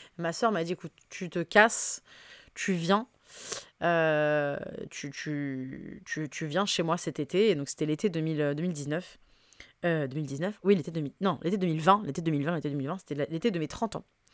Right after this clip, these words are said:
Et donc, en été deux mille vingt, je, je pars, euh, vivre en Lorraine, euh, pendant, euh, un mois et demi, euh, quelque chose comme ça, ouais, un mois et demi. Et, euh, et c'est là où je me suis lancée, euh, vraiment, euh,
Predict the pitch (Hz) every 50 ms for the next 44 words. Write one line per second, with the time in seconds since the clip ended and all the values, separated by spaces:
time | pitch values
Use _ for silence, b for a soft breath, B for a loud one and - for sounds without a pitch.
0 | B B B B B B B B B B B B B - 170 175 202 208 202 185
1 | 190 185 220 233 185 190 185 175 170 160 190 214 226 226 180 175 170 160 156 147
2 | 156 147 - 185 175 175 190 175 160 156 151 151 147 139 139 139 143 139 123 -
3 | 147 143 180 190 165 143 151 151 160 180 180 160 156 180 214 196 151 131 135 131
4 | 135 - - 135 131 139 147 170 165 143 127 131 131 123 - 50 50 - 143 156
5 | 165 165 165 143 143 143 143 147 156 165 160 156 139 - - 135 135 - - 139
6 | 135 - 143 139 151 147 156 156 147 143 139 135 139 170 254 - _ _ _ _
7 | _ _ _ _ _ - - _ _ _ - 180 190 220 233 220 196 180 170 160
8 | 156 156 151 151 151 151 143 - - 165 170 160 - - 165 160 180 220 226 196
9 | 165 156 147 131 - 151 147 139 - 190 202 202 180 147 135 127 127 143 143 151
10 | 156 160 170 160 143 -